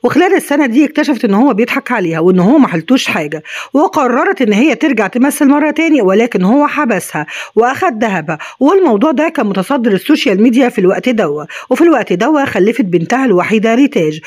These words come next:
ولكن اتمسكت بتمثيلها وحبها ليه ورجعت للفن مرة تانية، وقدرت إن هي تتخلص من جوزها، واتمسكت بحضانة بنتها الوحيدة. وهم على فكرة بيحبوا بعض جدا هي وريتاج، وقرروا إن هم ما يتجوزوش تاني إلا إذا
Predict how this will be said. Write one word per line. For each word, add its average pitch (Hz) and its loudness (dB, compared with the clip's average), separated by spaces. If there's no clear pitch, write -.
ولكن 254 2
اتمسكت 214 0
بتمثيلها 214 0
وحبها 247 0
ليه 180 -2
ورجعت 254 2
للفن 240 0
مرة 269 2
تانية، 302 2
وقدرت 285 2
إن 220 0
هي 294 2
تتخلص 240 0
من 302 6
جوزها، 165 -2
واتمسكت 330 0
بحضانة 214 0
بنتها 190 0
الوحيدة. 214 0
وهم 214 6
على 175 -2
فكرة - 0
بيحبوا 190 0
بعض 240 0
جدا 214 0
هي 208 2
وريتاج، 214 0
وقرروا 320 2
إن 294 4
هم 311 4
ما 247 4
يتجوزوش 196 2
تاني 165 -4
إلا 339 4
إذا 165 -2